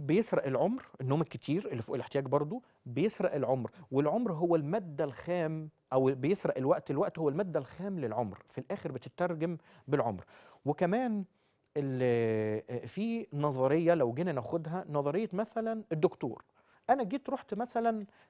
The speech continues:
تعبت شوية ورحت كشفت ورحت للدكتور، قال لي: "خد الكورس ده أو خد دورة العلاج دي، دول خمس حقن تاخدهم كل يوم في نفس الساعة."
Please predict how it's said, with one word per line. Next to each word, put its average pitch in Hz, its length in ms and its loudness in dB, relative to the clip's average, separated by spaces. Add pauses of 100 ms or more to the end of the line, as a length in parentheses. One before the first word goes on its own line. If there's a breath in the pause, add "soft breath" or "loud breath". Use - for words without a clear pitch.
(260 soft breath)
تعبت 226 280 -4
شوية 240 180 6
ورحت 208 260 2
كشفت 196 420 -6
ورحت - 260 0
للدكتور، 131 640 -2
قال 240 100 6
لي: 120 500 -4 (300 soft breath)
"خد 185 260 2
الكورس 165 480 2
ده 143 140 6
أو 135 340 4
خد 160 340 0 (160)
دورة 156 460 2
العلاج 135 420 0
دي، 151 240 -6 (580 soft breath)
دول 156 320 2
خمس 185 420 -6
حقن 208 420 -2
تاخدهم 147 560 0
كل 196 260 -2
يوم 180 220 -2
في - 180 -12
نفس 170 340 -10
الساعة." 107 520 -6